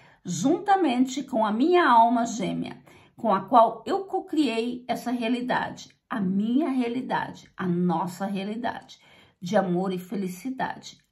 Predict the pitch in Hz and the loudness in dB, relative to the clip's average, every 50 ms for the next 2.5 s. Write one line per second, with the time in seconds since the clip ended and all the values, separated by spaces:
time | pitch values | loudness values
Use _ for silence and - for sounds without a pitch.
0 | _ _ _ 180 180 180 - - - - 196 196 185 180 - 214 214 196 - - | _ _ _ -6 -6 -6 -8 -14 -12 -8 -6 -6 -4 -6 -6 -8 -8 -8 -10 -12
1 | - - _ _ _ _ _ _ _ _ _ _ _ _ - - - _ _ _ | -16 -20 _ _ _ _ _ _ _ _ _ _ _ _ -20 -20 -20 _ _ _
2 | _ _ - 208 214 185 - - - | _ _ -8 -8 -8 -8 -10 -12 -16